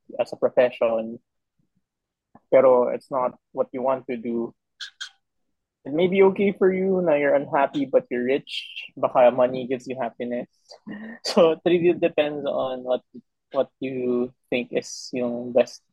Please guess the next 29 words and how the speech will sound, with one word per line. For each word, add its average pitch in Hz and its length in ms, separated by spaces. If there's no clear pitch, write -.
case 123 320
scenario, 120 360
yung 117 240
happiness, - 760
definition 123 440
of - 40
happiness 127 400
for 123 140
you, - 200
or 120 400
satisfaction. - 920
Success - 400
pala, 113 220
definition 117 400
of - 40
success. - 520
So, - 300
ayun. 123 460
Yun 190 140
lang, 214 100
yun 208 160
lang, 226 140
yun 196 140
lang. 151 120
Parang 180 220
simple 170 380
framework 139 360
siya 131 200
of, - 40